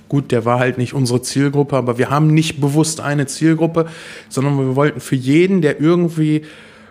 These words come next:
kochen will, wollten wir das Kochen erklären. Sei es der Student, der gerade von zu Hause ausgezogen ist, sei es der Hobbykoch, der jetzt angefangen hat, sei es die,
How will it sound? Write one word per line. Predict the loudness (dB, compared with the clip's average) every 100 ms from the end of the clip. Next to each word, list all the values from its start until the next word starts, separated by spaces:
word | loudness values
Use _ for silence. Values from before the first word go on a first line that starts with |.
| _
kochen | -4 -2 0 0 2 2
will, | 2 2 2
wollten | 2 2 0 -2 0
wir | 2 2
das | 0 -2 -2
Kochen | -2 -2 -4
erklären. | -6 -10 -12 -10 -12 -14 -16
Sei | -8 -2 0
es | -2 -6
der | -8 -8
Student, | -8 -2 0 2 2 2 2 0
der | 0 0
gerade | 2 0
von | 0 -2
zu | -2 -2
Hause | 0 0
ausgezogen | -2 -4 -6 -4 0 0 -2
ist, | -4 -8 -14 -18 -10
sei | -2 0
es | 0
der | -2 -2
Hobbykoch, | 0 0 0 -4 0
der | 0
jetzt | 0 -2
angefangen | 0 2 2 -2 -2 -2 -2 -2
hat, | -4 -8 -20 -20 -14
sei | -4 0 2 2
es | 0 -2 -2
die, | 2 4 4 4 2 2 0 -2 -4 -8 -10 -14